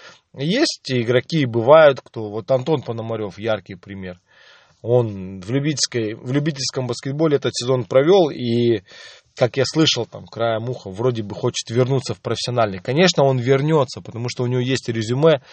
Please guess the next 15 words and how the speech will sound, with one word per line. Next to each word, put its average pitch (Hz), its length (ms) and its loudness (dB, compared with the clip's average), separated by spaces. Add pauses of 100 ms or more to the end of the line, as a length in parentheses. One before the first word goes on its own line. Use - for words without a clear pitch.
(300)
и 117 120 0
многие 135 420 4
команды 120 480 -2
захотят 107 560 -8
его 98 160 -10
взять. 90 360 -12 (1000)
Остальные 202 580 2
же 180 140 -2
игроки, 175 320 -2
кто 147 180 -4
в 143 40 -2
любительских 139 640 -6
лигах 131 320 -6
играет, 110 540 2
они, 139 560 -2